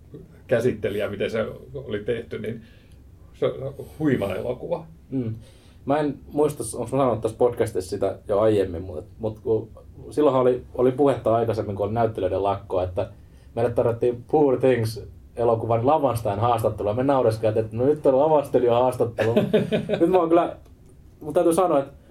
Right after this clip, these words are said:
Speaker 2: nyt mua kiinnostaisi tosi paljon se lavastajan haastattelu, koska tää on upeasti lavastettu elokuva. Ja itse asiassa tässä on käytetty sitä samaa teknologiaa, mitä on käytetty myös, ö, Mandalorian sarjassa, eli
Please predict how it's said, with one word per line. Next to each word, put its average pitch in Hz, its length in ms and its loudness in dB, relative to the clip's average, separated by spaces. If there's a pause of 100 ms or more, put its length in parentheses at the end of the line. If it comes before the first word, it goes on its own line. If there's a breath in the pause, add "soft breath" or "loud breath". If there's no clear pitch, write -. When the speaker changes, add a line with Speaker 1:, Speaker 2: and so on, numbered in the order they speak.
(140)
Speaker 2:
nyt 190 80 0
mua 196 160 2
kiinnostaisi 190 380 2
tosi 196 200 4
paljon 214 380 4
se 214 100 4
lavastajan 190 500 4
haastattelu, 185 480 4
koska 170 180 2
tää 185 220 4
on 202 200 4
upeasti 190 360 4
lavastettu 190 580 4
elokuva. 156 720 4 (760 loud breath)
Ja 143 100 6 (280)
itse 160 200 2
asiassa 165 140 2
tässä 170 120 2
on 170 40 -2
käytetty 170 240 2
sitä 160 120 -2
samaa 175 320 0
teknologiaa, 135 580 2
mitä 113 220 -2
on 113 80 -2
käytetty 117 340 0
myös, 117 500 -4 (160)
ö, 113 40 -2
Mandalorian 95 600 0
sarjassa, 95 520 -4
eli 95 200 -4